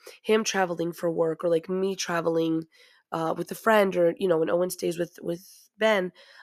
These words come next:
um, my husband, Ben, uh, wh-, whatever the case is, I think sometimes it's healthy to be apart from your partner, a-, and it just makes you miss them. And, and I'm not saying it's necessary, right? Like, you have to have that in order to have a good relationship, but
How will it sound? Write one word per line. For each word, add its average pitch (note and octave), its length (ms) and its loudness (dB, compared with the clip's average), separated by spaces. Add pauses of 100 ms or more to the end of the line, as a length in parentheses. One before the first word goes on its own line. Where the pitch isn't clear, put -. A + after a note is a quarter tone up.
(120)
um, E3 420 0 (120)
my F#3 100 2
husband, F3+ 360 0
Ben, F3+ 280 0 (440)
uh, E3+ 160 2
wh-, G3 200 -4
whatever A3 300 2
the A3 80 -8
case - 380 -6
is, F#3 320 -2
I F#3 120 -2
think G3+ 300 -6
sometimes G3+ 420 -4
it's F#3 140 -6
healthy E3+ 360 -4
to E3 300 2 (720)
be G3+ 140 4
apart F#3 420 0 (240)
from F3 300 0
your E3+ 100 2
partner, E3 640 -2
a-, - 200 -2
and F3 120 0
it F3+ 100 -4
just - 320 -6 (120)
makes F#3 280 -2
you F#3+ 80 2
miss F3 280 0
them. E3+ 320 0
And, D#3+ 160 -2 (760)
and G#3 80 2
I'm A3 60 2
not C4 120 2
saying A#3 200 4
it's F#3 180 0
necessary, E3+ 800 0
right? E3+ 260 2
Like, D#3+ 360 -2
you D#3+ 140 -4
have E3 260 -4
to E3 60 0
have E3 260 -2
that D#3 120 -4
in D#3+ 120 0
order D#3+ 140 2
to D#3+ 120 -10
have D#3 100 -4
a D#3 40 -2
good E3 160 -8
relationship, D#3+ 560 -6
but - 160 -2